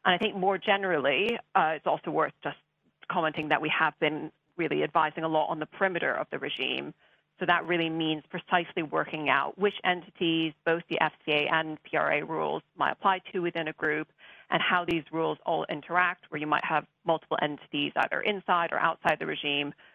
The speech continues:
that rely on each other to provide business services to the end investor. And now, of course, we basically need to bring that all together and help firms package this up so that they can show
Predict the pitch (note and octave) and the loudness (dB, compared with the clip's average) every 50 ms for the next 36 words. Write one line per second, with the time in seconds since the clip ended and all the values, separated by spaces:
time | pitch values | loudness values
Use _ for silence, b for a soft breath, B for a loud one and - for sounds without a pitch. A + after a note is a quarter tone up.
0 | b b _ - - - - D#3+ D#3 D3 C#3+ C#3 D3 - - - - - - D#3 | b b _ 2 2 2 2 2 2 2 2 0 -2 -2 -4 -6 -6 -2 -2 -2
1 | D3+ D3+ D3+ - - - - D#3 B2+ C3+ C#3 C#3 - - - C#3+ C3 - - C#3+ | 0 0 -2 -4 -6 -8 -10 -4 0 0 2 0 0 -2 -4 -6 -4 -6 -10 -12
2 | - - C#3 - - - - - - C#3+ D3 C#3 C3+ - _ _ _ _ _ _ | -8 -4 -4 -4 -4 -6 -8 -4 -4 -2 -2 -2 -4 -6 _ _ _ _ _ _
3 | _ - - G#3 D3 - - - - C#3+ - - D3 D3 C3+ C#3+ C#3+ - - _ | _ -8 -6 -6 -4 -4 -2 -2 -2 -2 -4 -6 -4 0 2 2 2 0 -4 _
4 | _ - - - - - - - - _ _ _ _ _ _ _ _ _ _ _ | _ -14 -12 -8 -8 -8 -8 -8 -12 _ _ _ _ _ _ _ _ _ _ _
5 | _ _ - F3+ F#3 F#3 F3 E3+ E3 D#3+ - F3+ E3 D#3 D3 - D#3 - - D3 | _ _ -2 2 2 2 2 2 -2 -4 -2 -2 -2 -2 -2 -4 0 0 2 2
6 | - - D3+ C#3 C#3 C#3+ - - - - - - C#3 C#3+ C3+ - E3 C#3+ C#3+ - | 2 2 0 0 -2 -4 -4 -8 -8 -6 -6 0 2 2 2 2 -2 -4 -4 -6
7 | F3+ - A3 G#3+ G#3 - F#3+ F#3 F3+ F3 F3 D#3+ B B B B B B B - | -2 0 2 2 2 2 2 2 2 0 -2 -4 B B B B B B B -4
8 | - - - - - E3+ - - _ _ D#3+ D3+ D3 C#3+ - - - - C#3+ - | -2 -2 0 0 0 0 0 -2 _ _ -2 -2 -2 -4 -10 -8 -2 0 0 0
9 | - - - - D#3 D#3 - - F#3+ F3 F3 - _ - F3 D#3 D3 D3 C#3+ - | -2 -6 -8 -6 -6 -4 0 0 0 0 0 -4 _ -6 -2 0 0 0 0 0
10 | D3 C#3+ - - - D#3+ D3 C#3 C#3+ - - - D3+ B2+ C3+ C3+ A#2+ - | 0 0 0 0 0 0 0 -2 -4 -8 -4 -2 -2 0 0 0 -2 -4